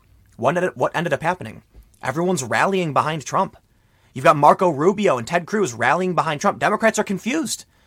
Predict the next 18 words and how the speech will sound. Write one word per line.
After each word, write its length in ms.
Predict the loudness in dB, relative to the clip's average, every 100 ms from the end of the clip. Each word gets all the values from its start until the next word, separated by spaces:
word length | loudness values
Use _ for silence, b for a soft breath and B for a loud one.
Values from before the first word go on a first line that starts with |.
| b b
They're 140 | 2 2
tweeting 320 | 0 -2 2
about 160 | 4
how 140 | 4 6
Marco 260 | 6 4
Rubio 400 | 2 0 0 -2
shows 320 | -2 0 2 2
up 140 | 0
and 100 | -4
cheers 240 | -4 0
up, 160 | 0 0
uh, 220 | -4 -4 -6
che-, 180 | -10
cheers 220 | -2 0 2
on 120 | 2
Trump 180 | 0 -2
in 80 |
Florida, 440 | 0 4 6 4